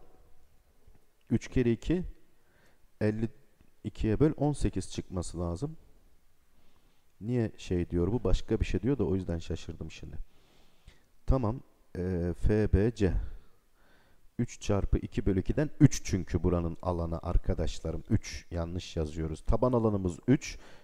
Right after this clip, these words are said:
Yüksekliğimiz dokuz. Yirmi yedi bölü, e, üçü de unutmayın. Yirmi yedi bölü üçten dokuz. İkinci soru. Üç, dört. Şurası beş olur.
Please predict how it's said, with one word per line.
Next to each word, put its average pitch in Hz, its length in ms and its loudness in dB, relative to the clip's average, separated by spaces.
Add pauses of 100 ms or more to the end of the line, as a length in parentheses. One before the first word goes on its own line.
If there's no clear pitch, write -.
(120)
Yüksekliğimiz 98 840 2
dokuz. 110 360 2
Yirmi 120 340 2
yedi 135 300 2
bölü, 113 320 6 (600)
e, 95 440 4
üçü 127 220 2
de 131 60 8
unutmayın. 123 600 2
Yirmi 123 380 0
yedi 127 220 2
bölü 101 180 6
üçten 147 440 2
dokuz. - 460 4
İkinci 139 400 0
soru. 113 360 4 (760)
Üç, - 320 0
dört. 147 260 8
Şurası - 640 2
beş 127 220 6
olur. 98 220 4